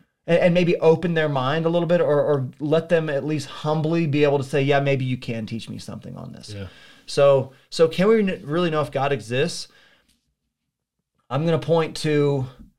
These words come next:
Speaker 1: creation, and I'm gonna point to law. That creation one, you can then go into the stars, you know, the, the whole argument of, you know, if we were, I don't know if you've all heard this, but if we were,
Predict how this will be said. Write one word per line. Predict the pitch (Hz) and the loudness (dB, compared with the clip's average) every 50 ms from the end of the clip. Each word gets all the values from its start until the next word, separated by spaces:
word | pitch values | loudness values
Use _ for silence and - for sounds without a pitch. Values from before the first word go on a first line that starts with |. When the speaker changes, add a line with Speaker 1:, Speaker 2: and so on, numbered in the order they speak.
| _ _ _ _ _ _ _ _ _ _ _ _ _ _ _ _ _ _ - | _ _ _ _ _ _ _ _ _ _ _ _ _ _ _ _ _ _ -14
Speaker 1:
creation, | - - 147 143 143 147 147 - - 160 165 170 160 143 _ _ _ _ _ _ _ _ _ _ _ _ _ _ _ _ | -8 -4 0 2 2 2 2 2 -2 -2 -2 -4 -6 -10 _ _ _ _ _ _ _ _ _ _ _ _ _ _ _ _
and | - 123 | -4 -2
I'm | 127 135 | -2 0
gonna | 139 131 127 | 0 -2 -2
point | 131 - 135 135 135 131 - | -4 -2 -4 -4 -4 -6 -6
to | - 135 123 123 123 120 120 117 113 110 - _ _ _ _ _ _ _ | -6 -4 -4 -2 -2 -2 -4 -4 -6 -8 -14 _ _ _ _ _ _ _
law. | 113 113 113 113 110 104 98 95 92 _ _ _ _ _ - - _ _ _ _ _ _ _ - | -6 -2 0 0 2 0 -2 -4 -8 _ _ _ _ _ -20 -20 _ _ _ _ _ _ _ -2
That | 135 175 160 - - | 0 0 0 -2 -4
creation | - - 147 160 170 160 - - 170 | -4 -2 0 2 2 2 2 0 0
one, | 165 165 165 156 | 2 2 0 0
you | 147 151 175 | 0 0 0
can | 175 196 185 165 | 2 2 2 2
then | 156 160 147 139 | 2 2 2 2
go | 131 151 143 147 | 2 4 4 4
into | 143 135 123 | 4 2 -2
the | 110 | -4
stars, | 104 - - - - 135 123 139 147 151 156 160 151 143 131 - - _ _ _ _ _ | -6 -6 -6 -4 -2 0 2 2 4 4 2 2 0 -4 -8 -12 -14 _ _ _ _ _
you | - 160 151 | -6 -2 -2
know, | 147 | 0
the, | 131 131 123 120 117 113 104 - _ _ _ _ _ _ | 0 0 0 0 0 -2 -4 -8 _ _ _ _ _ _
the | - 139 131 | 0 2 2
whole | 120 135 143 143 143 139 127 | 4 4 6 6 6 6 4
argument | 120 131 139 143 135 117 123 127 131 127 127 - | 4 4 4 2 2 0 -2 -2 -2 -2 -2 -4
of, | - 120 127 123 123 123 120 107 117 | -4 -2 0 2 2 2 2 0 0
you | 131 | -2
know, | 131 127 120 | 0 0 -2
if | 113 - | -2 0
we | 131 135 131 | 0 0 2
were, | 127 127 127 123 117 - - - - | 2 2 0 0 -2 -6 -10 -8 -2
I | - 139 | 0 0
don't | 139 | 2
know | 131 | 2
if | 127 110 | 0 0
you've | 123 117 | 0 0
all | 117 117 110 | 2 0 0
heard | 104 101 117 127 123 113 | -2 0 0 0 2 2
this, | 117 113 110 - | 2 0 0 2
but | - 117 117 | 2 2 2
if | 113 - | 2 2
we | 131 135 135 | 2 4 4
were, | 131 127 123 120 117 104 | 4 6 6 4 4 2